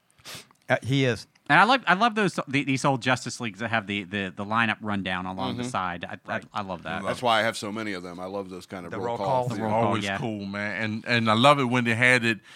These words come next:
Speaker 4: inside as well, roll call on every hero that was gonna
Speaker 3: Yeah.
Speaker 4: be in the story. That
Speaker 1: Right.
Speaker 4: was cool as snack.
Speaker 3: Yeah.
Speaker 1: Uh, yeah, and you, it was really great, too. Um, every summer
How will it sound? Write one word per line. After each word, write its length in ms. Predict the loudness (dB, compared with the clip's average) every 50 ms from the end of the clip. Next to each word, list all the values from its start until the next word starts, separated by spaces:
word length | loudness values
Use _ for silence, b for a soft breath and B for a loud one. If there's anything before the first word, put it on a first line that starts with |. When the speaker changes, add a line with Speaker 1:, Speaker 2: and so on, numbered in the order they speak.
| B B B 0
Speaker 4:
inside 800 | 0 0 2 0 -2 0 6 8 10 10 12 10 8 8 4
as 240 | 0 -2 -4 -4 -2
well, 320 | 2 4 6 6 6 6
roll 400 | 4 4 4 6 6 6 4 2
call 300 | 0 0 2 2 4 2
on 80 | 2 2
every 240 | 0 2 2 0 0
hero 340 | 0 0 2 2 2 2 2
that 140 | 2 0 -2
was 120 | -2 -4
gonna 200 | -6 -6 -4 -4
Speaker 3:
Yeah. 80 | -2 -2
Speaker 4:
be 180 | -2 -2 -2
in 80 | -2 -4
the 80 | -4 -8
story. 380 | -10 -8 -6 -4 -2 -2 0 0
That 80 | 0
Speaker 1:
Right. 80 | 0 0
Speaker 4:
was 120 | -2 -8 -12
cool 260 | -14 -14 -12 -12 -14
as 60 | -16
snack. 420 | -18 -20 -18 -10 -6 -6 -6 -6 -8 _ _ _ _
Speaker 3:
Yeah. 200 | -12 -12 -12 -12 -12 B B B B
Speaker 1:
Uh, 60 | -16 -8
yeah, 220 | 0 0 4 4 4
and 160 | 4 4 4
you, 100 | 2 0 -4 _ -4
it 80 | 0
was 260 | 2 4 4 4 4 6
really 220 | 6 8 6 6
great, 320 | 6 6 6 6 6 4
too. 440 | 0 2 4 6 6 6 6 4 2 B B B B B _ _ _ _ -4 0
Um, 280 | 0 2 2 0 2 2
every 180 | 4 4 4 4
summer 480 | 4 6 6 6 6 6 4 4 2